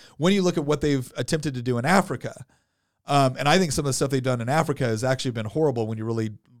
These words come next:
pour into the numbers. That could be a whole nother episode. Um,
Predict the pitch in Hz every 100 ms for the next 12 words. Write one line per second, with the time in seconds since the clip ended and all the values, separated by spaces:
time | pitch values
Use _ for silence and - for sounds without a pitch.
0 | _ - 135 123 107 123 123 104 113 117
1 | 107 107 110 101 101 127 110 110 110 _
2 | _ _ _ _ 170 139 127